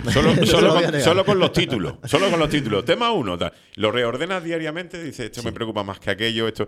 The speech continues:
Speaker 1: porque son muchos, ¿eh?
Speaker 2: Yo soy nada más una persona, tengo muchas carencias, soy un ser humano y tengo muchos errores, sin lugar a dudas, pero una de mis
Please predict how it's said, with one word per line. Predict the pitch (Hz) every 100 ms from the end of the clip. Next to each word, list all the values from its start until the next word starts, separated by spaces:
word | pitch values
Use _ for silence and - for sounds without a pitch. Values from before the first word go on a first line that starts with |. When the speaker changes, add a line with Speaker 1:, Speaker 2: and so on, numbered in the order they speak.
| - - _ -
Speaker 1:
porque | 78
son | - 170 120
muchos, | 165 - 67
¿eh? | - -
Speaker 2:
Yo | 127
soy | 123 147
nada | 143
más | 143
una | 143
persona, | 131 135 135 139 139 143 131 113
tengo | 110 107
muchas | 101 -
carencias, | - 104 165 104
soy | 92
un | 95
ser | 90 92
humano | 98 139 139
y | 117
tengo | 101
muchos | 101 98 95
errores, | 92 117 127
sin | 104
lugar | 98 101
a |
dudas, | 101 123 131
pero | 117 120 135 - - _ -
una | 123 131
de | 127
mis | 123 123